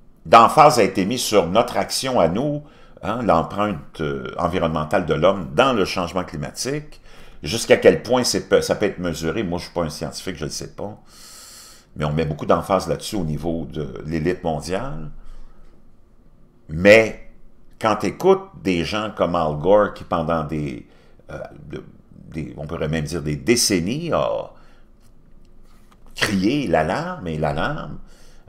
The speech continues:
euh, souvent avec beaucoup d'exagération, quand tu penses à ça aujourd'hui, puis tu regardes ce que Al Gore avait prédit, hein,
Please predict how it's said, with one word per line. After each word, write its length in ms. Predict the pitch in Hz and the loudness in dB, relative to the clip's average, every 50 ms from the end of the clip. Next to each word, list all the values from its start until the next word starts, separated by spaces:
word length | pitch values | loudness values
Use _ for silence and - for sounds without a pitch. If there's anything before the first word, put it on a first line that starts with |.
| - - | -18 -16
euh, 200 | - - - - | -16 -14 -14 -12
souvent 320 | - - - 90 85 104 | -10 -8 -6 -2 0 0
avec 280 | 113 87 82 78 - - - | 2 2 0 -2 -2 -4 -14
beaucoup 460 | 69 69 73 107 127 - - 190 226 | -12 -4 0 0 0 0 0 -2 2
d'exagération, 1080 | - 95 - - 98 98 87 - 95 - 82 82 65 - - - - 151 185 220 233 - | 2 2 2 4 2 2 2 4 0 0 0 0 -6 -4 -6 -6 -6 -6 -6 -8 -8 -6
quand 120 | - 110 92 | -4 -6 -6
tu 120 | - - - | -6 -4 -2
penses 280 | 107 104 101 92 - | -2 -2 -2 -2 -4
à 80 | 85 76 | -4 -4
ça 140 | - - 107 | -4 -2 0
aujourd'hui, 640 | 120 95 73 82 76 67 64 69 92 117 120 117 - - - - - - | 0 0 0 -4 -6 -6 -8 -10 -10 -10 -10 -12 -14 -20 -20 -20 -20 -20
puis 80 | - - | -18 -12
tu 100 | - - | -6 -4
regardes 480 | 76 67 69 69 90 104 110 107 98 - | -4 -4 -4 -2 0 0 0 0 -4 -6
ce 120 | - - | -10 -8
que 260 | - 80 69 67 - - | -6 -4 -6 -6 -6 -4
Al 220 | 85 82 73 73 | -4 -4 -4 -2
Gore 200 | 73 95 98 90 | 0 2 2 2
avait 300 | 76 69 82 80 67 - | 2 0 -2 -4 -4 -6
prédit, 720 | - - - - 87 78 73 73 82 117 143 135 - 101 | -8 -8 -8 -8 -8 -10 -8 -8 -8 -8 -8 -10 -12 -14
hein, 200 | 101 110 135 - | -14 -12 -12 -12